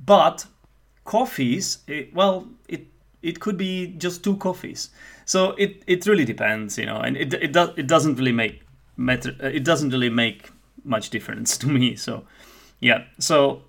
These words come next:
that's one of the things I started doing, and I'm, I'm, I'm, um, looking forward to Luke publishing more episodes and me downloading them and so on and listening to them, of course, because that's what you do when you download episodes onto your, um, podcasting app,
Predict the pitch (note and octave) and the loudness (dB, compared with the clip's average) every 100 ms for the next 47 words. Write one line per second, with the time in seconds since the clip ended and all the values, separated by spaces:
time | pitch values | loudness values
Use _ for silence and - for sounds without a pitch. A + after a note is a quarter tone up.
0 | - C#3 A3 - E3 C#3+ B2+ B2 B2 B2 | 4 8 8 8 2 2 0 -2 -2 0
1 | C3+ - B2 A#2+ A#2+ A2 A2+ E3+ D3+ A#2+ | -2 0 0 0 -4 -4 -2 -2 0 0
2 | A#2 A#2 A2+ A2 - A#2 A2 G#2 G#2 G#2+ | 0 -2 -4 -6 -8 -6 -4 -4 -10 -12
3 | - G#2 G2+ G2+ C3 _ _ _ - B2 | -10 -8 -6 -8 -12 _ _ _ -4 -2
4 | B2 B2 A#2+ B2 A#2 A2+ G#2+ - G#2+ G#2 | 0 -2 0 -2 -2 -4 -6 -8 -8 -8
5 | - _ - D#3 F#3+ E3 D3+ E3 - D3+ | -16 _ -2 0 4 6 6 4 0 0
6 | D3 C#3+ D3 C3+ D3 C#3 C#3 C3 A2+ C3 | 2 2 0 -2 2 4 2 0 0 0
7 | B2+ C3+ C3+ C3+ B2+ B2+ B2 A#2+ A#2+ A#2 | 4 6 6 4 0 0 0 0 -2 -2
8 | A#2 - A2+ A2+ A2+ G#2+ A2+ C3 B2+ A#2+ | -4 -6 -4 -4 -6 -4 -2 -2 0 -2
9 | A#2+ A#2+ A2+ A2+ - A#2 A2+ - A#2 A2 | -2 -4 -4 -6 -6 -6 -6 -8 -6 -4
10 | A#2+ A#2 - A#2 A#2 A#2 D3 F#3 F#3 F3+ | -2 -4 -4 -6 -4 0 6 6 6 2
11 | E3+ F3+ F3 F3+ F3+ F3 E3 F3 E3+ F3 | 4 6 6 6 2 2 0 0 0 0
12 | E3+ - - - - - E3 D#3 D3+ D#3 | -2 -10 -18 -20 -6 -2 0 2 2 4
13 | D#3 D3+ D3+ D#3 D#3 E3 D#3+ E3+ E3 - | 4 4 4 2 -2 -4 -2 4 4 4
14 | D#3+ D#3 E3 E3 | -4 2 4 2